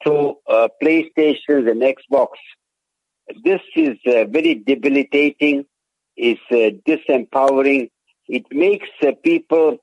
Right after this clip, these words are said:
asocial, antisocial, and not only that, what it does, that they become, uh, so enamored, uh, with it, they become so empowered, uh, with it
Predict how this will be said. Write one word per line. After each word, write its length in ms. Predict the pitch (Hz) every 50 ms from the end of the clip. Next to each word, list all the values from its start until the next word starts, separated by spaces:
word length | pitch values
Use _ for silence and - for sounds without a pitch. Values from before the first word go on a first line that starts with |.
| _ _ _ _ -
asocial, 840 | 143 156 165 170 165 - - 165 160 156 - - - 156 151 147 135 127 _ _ _ _ _ _ _ _ _ _ -
antisocial, 1000 | 131 143 - - - 302 320 277 - - 151 143 147 139 135 - 156 151 143 127 - _ _ _ _ _ -
and 180 | - 113 117 127
not 180 | 143 170 170 - -
only 260 | 165 156 151 147 139
that, 320 | 123 160 180 175 - - - - - - _ -
what 260 | - 123 139 156 - -
it 180 | 156 147 120 113
does, 280 | 160 156 143 139 135 120 - _ _ _ _ _ _ _ _ _ _ _ _ _ _ _ _ _ _ _ _ 113
that 220 | 127 139 143 139 - _ - 123 123
they 640 | 123 123 160 175 185 196 196 185 175 165 - - - _ -
become, 540 | 143 131 - - - 160 160 156 156 143 - -
uh, 120 | 117 123 120 - - -
so 400 | 185 185 185 180 170 151 - - - - - _ _ _ _ _ _ _ _ _ _ _ _ _ _ _ _ _ _ _ _ _ _ _ _ _ _ -
enamored, 680 | 135 139 135 139 147 156 185 196 190 185 170 139 113 123
uh, 200 | 104 110 113 117
with 260 | 117 123 135 135 113
it, 200 | 113 127 143 - - - - _ _ _ _ _ _ _ -
they 120 | 123 127
become 480 | 123 123 147 143 - - 160 156 147 143 - -
so 240 | - 190 190 180 165
empowered, 800 | - 135 131 131 120 _ - 156 156 170 175 175 170 147 120
uh, 260 | 123 110 110 113 110 110
with 220 | 117 123 120 117
it 200 | 143 156 151 -